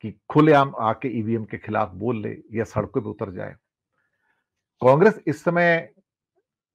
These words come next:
एक बहुत ही निकम्मी किस्म की पार्टी के रूप में शेप ले रही है,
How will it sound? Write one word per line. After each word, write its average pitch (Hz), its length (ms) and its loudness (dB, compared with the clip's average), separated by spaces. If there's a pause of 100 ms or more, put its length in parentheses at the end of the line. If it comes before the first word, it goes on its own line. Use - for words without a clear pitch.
(200)
एक 131 200 -6
बहुत 143 320 0
ही 185 100 2
निकम्मी 170 540 2
किस्म 147 280 -8
की 147 140 -6
पार्टी 123 380 -2
के 123 140 -4
रूप 117 260 -10
में 117 80 -6
शेप 113 320 -6
ले 107 120 -2
रही 127 200 -2
है, 127 240 -4